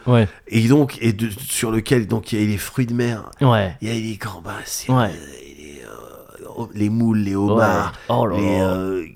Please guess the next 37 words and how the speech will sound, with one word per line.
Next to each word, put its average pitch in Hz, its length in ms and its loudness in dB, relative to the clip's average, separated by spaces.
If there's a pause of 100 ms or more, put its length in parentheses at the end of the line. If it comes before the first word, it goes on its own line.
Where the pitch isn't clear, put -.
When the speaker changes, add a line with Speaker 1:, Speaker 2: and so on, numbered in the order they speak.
(140)
Speaker 2:
et 107 100 -12
toi, 107 440 -4
les 107 160 -2
calamars, 107 840 -6
Speaker 1:
Oh 143 140 6
là 143 140 8
Speaker 2:
les 135 80 2
Speaker 1:
là. 120 360 6
Speaker 2:
trucs 110 160 4
et - 40 0
tout. 113 180 0 (360)
Et 98 80 -2
il 120 60 4
y 120 40 4
avait 110 220 2
ça, 104 380 0
de 104 160 -2
sauce 113 440 2
épicée, 131 540 4 (240)
mais 143 160 10
il 160 80 0
y 170 80 8
avait 185 120 8
même 233 180 4
pas 247 160 4
tant 220 280 4
d'épices 190 400 4
que 175 140 6
ça, 190 100 6
parce 214 140 2
que 156 80 2
j'ai 143 100 4
l'impression 160 460 2
d'avoir 147 340 4
capté - 360 -6
un 185 120 4
truc 220 380 2